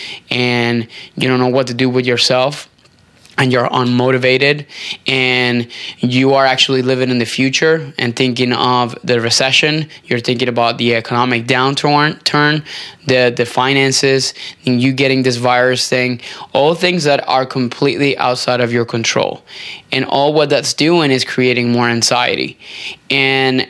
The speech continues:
an anxiety-fueled mind,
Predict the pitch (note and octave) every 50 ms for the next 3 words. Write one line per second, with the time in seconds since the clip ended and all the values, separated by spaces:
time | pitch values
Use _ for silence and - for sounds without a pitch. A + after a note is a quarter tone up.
0 | - - C3+ C3+ C3 C3 B2+ - - C#3 C3+ C3+ C#3+ D3+ D3+ C#3+ - - - C#3
1 | C#3 C3+ C3+ C3 C3 C3+ B2+ B2 C3+ D#3 E3 F#3 F3+ C3 C3+ C#3 D#3 E3 E3+ D3
2 | C3+ C3+ C3+ C3